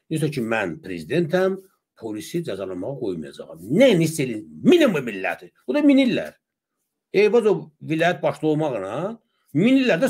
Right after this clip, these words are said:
səni minir. Xalq səni minir. Üzr istəyirəm. Bizi heyvan kimi, eşşək kimi xalqımızı minirlər. Qutadı getdi də bu göz qabağına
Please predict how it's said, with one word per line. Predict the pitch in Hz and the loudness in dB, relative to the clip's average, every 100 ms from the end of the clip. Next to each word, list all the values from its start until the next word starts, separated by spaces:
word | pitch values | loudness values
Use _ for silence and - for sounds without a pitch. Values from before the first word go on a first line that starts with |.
| 196 | 2
səni | 226 | 2
minir. | 233 208 160 - | 2 2 2 0
Xalq | - 214 220 175 | 0 0 0 -4
səni | 196 233 | -2 2
minir. | 247 220 214 180 110 - _ _ _ _ _ _ | 2 2 2 0 -2 -12 _ _ _ _ _ _
Üzr | - 247 233 | -4 -2 0
istəyirəm. | 160 160 165 269 | -2 -2 2 0
Bizi | 254 233 | 2 0
heyvan | 208 233 233 240 | 2 2 2 0
kimi, | 202 | -2
eşşək | 202 240 175 - 262 240 | -2 -2 -2 -2 -4 -2
kimi | 220 269 262 _ | -2 -2 -2 _
xalqımızı | - 220 202 220 240 | 0 0 2 -2 0
minirlər. | 233 226 220 143 87 82 _ _ _ _ | 2 2 2 0 -4 -6 _ _ _ _
Qutadı | 170 247 247 | -4 0 0
getdi | 254 233 240 | 0 -2 0
də | 247 | 0
bu | 233 - _ | 0 -2 _
göz | 262 233 | 0 2
qabağına | 202 151 120 | 0 0 -2